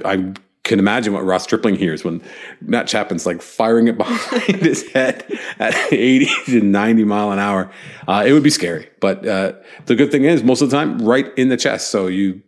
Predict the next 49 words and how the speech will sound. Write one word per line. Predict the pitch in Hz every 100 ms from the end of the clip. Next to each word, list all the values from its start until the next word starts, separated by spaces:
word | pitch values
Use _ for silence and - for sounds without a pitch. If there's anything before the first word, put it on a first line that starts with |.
| -
you | 98 95 98 _
do | 107
that | 98 98 98 - -
self-preservation | 113 110 107 95 92 98 - 85
and, | 82 87
uh, | 85 85 - _ - - _
and | - 95
you, | 98
and | 95
you | 92
make | 95
that | 98 92
play. | - 107 87
Uh, | 92 - - -
speaking | - 170 151
of | 113 107
good | 120 -
throws, | 117 117
Lourdes | 110 117 113 110
Gurriel, | 107 104 107 98 -
uh, | 73 - -
ever, | 123 139 131 - 123
I | 123
saw | 120 131 120
on | 107
Twitter, | - 120
everyone | 104 110
was | 107
talking | 110 104
about, | 101
it | 101
was, | 98
like, | 95
the | 98
full | - - 127 127
Gurriel, | 117 110 104 98 90 80 - - -
where | - 95
it | 92
was, | 95
like, | 92 92
full | - - 143 143 147 -
adventure, | 107 101 110 107 117 110 107 107 110 113
circus | - 127 113 -
music | 113 110
<laughs> | 117
playing | 107 107
in | 107
the | 101
outfield, | 101 - 101 98 95